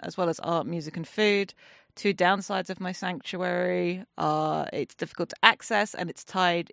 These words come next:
intr-, intrinsically, intricately, I can't even read that, stupid italics, uh,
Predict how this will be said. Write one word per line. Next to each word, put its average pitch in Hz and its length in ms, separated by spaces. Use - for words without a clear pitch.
intr-, 180 720
intrinsically, 220 920
intricately, 226 720
I 139 100
can't 175 280
even 156 180
read 156 220
that, 156 240
stupid - 580
italics, 156 440
uh, 165 120